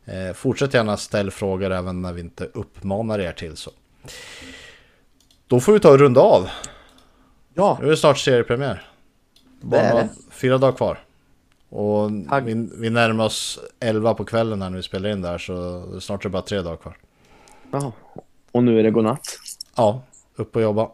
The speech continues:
Speaker 1: snart igen.
Speaker 2: Ses
Speaker 1: Ta-,
Speaker 2: på lördag.
Speaker 1: för er som kommer dit.
Speaker 2: Ja.
Speaker 1: <laughs> Ja. Ja, ta-,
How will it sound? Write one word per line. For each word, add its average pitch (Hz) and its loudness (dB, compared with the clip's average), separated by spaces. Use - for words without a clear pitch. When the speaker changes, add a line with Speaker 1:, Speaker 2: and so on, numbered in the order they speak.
Speaker 1:
snart - -8
igen. 104 -6
Speaker 2:
Ses 120 -2
Speaker 1:
Ta-, 147 4
Speaker 2:
på 131 4
lördag. 120 2
Speaker 1:
för 107 -4
er 98 2
som 95 -8
kommer 92 -8
dit. 92 -10
Speaker 2:
Ja. 110 -6
Speaker 1:
<laughs> 101 -6
Ja. 117 -4
Ja, 127 6
ta-, 143 2